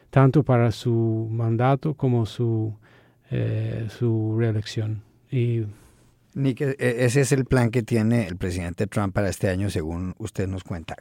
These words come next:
Speaker 2: ¿Cómo es exactamente el muro? Eso, ¿qué, qué tan alto es? ¿Qué tan grueso es? ¿Cuál es el material en el que se construye?
Speaker 1: Bueno, el muro, para los que no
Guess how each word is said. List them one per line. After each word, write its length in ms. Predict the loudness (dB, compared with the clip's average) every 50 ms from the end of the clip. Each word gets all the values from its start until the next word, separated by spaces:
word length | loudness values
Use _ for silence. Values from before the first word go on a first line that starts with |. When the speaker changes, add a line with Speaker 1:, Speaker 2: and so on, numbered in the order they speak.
| _ _ 2
Speaker 2:
¿Cómo 320 | 4 6 6 6 6 4 2
es 100 | 4 2
exactamente 680 | 2 0 0 -2 -2 0 0 2 2 2 0 0 2 2
el 140 | 2 4
muro? 340 | 2 2 0 -2 -4 -12 -14 _
Eso, 300 | -8 -8 -8 -8 -12 -12 -8
¿qué, 160 | -6 -6 -6
qué 180 | -6 -4 -4 -4
tan 240 | -2 0 0 2 2
alto 360 | 2 0 0 2 2 2 4
es? 180 | 4 2 0 -2
¿Qué 120 | -4 -4
tan 200 | -2 -2 -4 -2
grueso 440 | -2 -2 0 -2 -2 -2 -2 -2 -2
es? 240 | -2 -4 -6 -8 -14 -20 -20 -20 -20 -12 -2
¿Cuál 240 | 2 4 4 6 6
es 120 | 6 6
el 80 | 6 6
material 540 | 4 4 2 0 -2 -2 0 2 2 2 2
en 60 | 0
el 60 | 0
que 120 | -2 -4
se 80 | -6 -6
construye? 480 | -6 -8 -10 -6 -6 -6 -6 -6 -10 _ _ _ _ _
Speaker 1:
Bueno, 240 | 6 8 8 8 10
el 140 | 8 8 10
muro, 440 | 10 12 12 10 10 8 6 4 0 _ _ -4
para 280 | 0 2 4 6 6
los 260 | 8 8 6 6 4
que 120 | 2 2 4
no 840 | 6 6 8 8 8 8 8 6 6 6 4 4 2 2 0 -2 -6